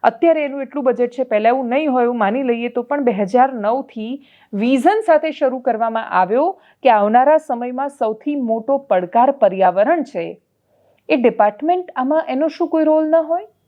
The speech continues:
એ જવાબ તો એમની પાસે હોવા જોઈએ ને કે આ બદલાતી વરસાદની પેટર્ન વચ્ચે, આટલી આગાહીઓની વચ્ચે આપણને ખબર જ હતી કે આટલો વરસાદ પડવાનો છે, તો એ બધામાં આપણે ખેડૂતોને બચાવવા માટે કશું કર્યું? આપણે માણસોને બચાવવા માટે શું કર્યું?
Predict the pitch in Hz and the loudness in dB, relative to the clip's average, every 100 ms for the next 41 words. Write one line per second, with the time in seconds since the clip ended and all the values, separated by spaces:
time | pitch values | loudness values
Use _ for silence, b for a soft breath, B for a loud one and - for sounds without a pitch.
0 | _ _ _ b b - 208 196 190 240 | _ _ _ b b -4 0 4 4 4
1 | - 240 277 339 330 330 311 294 302 277 | 0 -4 -4 2 2 2 -2 2 2 0
2 | 269 254 262 349 403 320 262 226 262 277 | -4 -6 -6 -4 0 2 2 2 2 2
3 | 247 226 254 233 233 247 214 208 240 220 | -6 -4 -2 -2 -2 -2 -2 0 -2 -2
4 | 220 254 220 220 226 202 208 196 247 247 | -2 0 0 2 2 2 2 0 -4 -4
5 | 220 214 240 214 226 233 - 214 262 277 | -4 0 0 0 -4 -8 -4 2 2 2
6 | 247 233 233 214 214 214 185 165 208 208 | -4 -8 -4 -2 -2 -4 -4 0 0 2
7 | 190 190 254 294 - 170 165 B B B | 0 2 2 0 -2 -6 -6 B B B
8 | - 302 285 294 330 311 294 330 - 254 | -4 0 2 2 2 0 0 -4 -4 -4
9 | 277 320 320 269 262 285 294 294 285 302 | -2 0 2 2 0 -2 -2 -4 -4 -4
10 | 285 311 254 269 359 - - 240 220 208 | -4 -2 0 -2 -4 -4 -2 0 0 0
11 | 247 302 285 269 285 285 285 294 302 - | 0 0 0 2 0 0 -2 -6 -6 -2
12 | 480 220 165 - | -2 0 -2 -4